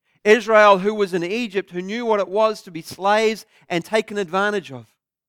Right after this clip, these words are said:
And one of the things that God has said to them again and again throughout the Old Testament is, "You know what it was like to be there. You know what it's like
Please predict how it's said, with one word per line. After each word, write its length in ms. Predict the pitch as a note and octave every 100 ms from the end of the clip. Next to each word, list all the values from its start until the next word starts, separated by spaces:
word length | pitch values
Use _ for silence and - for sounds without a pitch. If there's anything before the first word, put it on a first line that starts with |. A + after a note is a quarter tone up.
| _ _ _
And 120 | F#3
one 120 | G#3+ B3+
of 60 |
the 100 | A#3+
things 280 | G#3 A#3+ G3
that 140 | G3+
God 240 | F3+ A3 G#3+
has 100 | E3+
said 340 | - A#3 B3
to 100 | -
them 140 | F#3+ E3
again 400 | E3+ G#3+ B3 A#3+
and 120 | A#3
again 420 | F#3+ G#3 G#3 G3
throughout 420 | - E3+ G#3+ B3+
the 120 | A#3
Old 240 | A3+ A3 _
Testament 500 | A3+ A3 - D3+ C3 _ _ _ -
is, 220 | G3+ E3+
"You 280 | F#3 D4 D4
know 260 | C#4+ C#4
what 160 | C4+ C#4
it 100 | C4+
was 160 | A#3
like 240 | A#3+ B3+ -
to 100 | B3
be 180 | G3+ A3
there. 220 | D3 G#2+ _ _ _ _ _ _ _ _
You 440 | D3 F3 C#4 D#4+ D#4
know 280 | D4+ D4+ D4
what 200 | C#4+ D4
it's 220 | - -
like 400 | B3 C#4+ B3+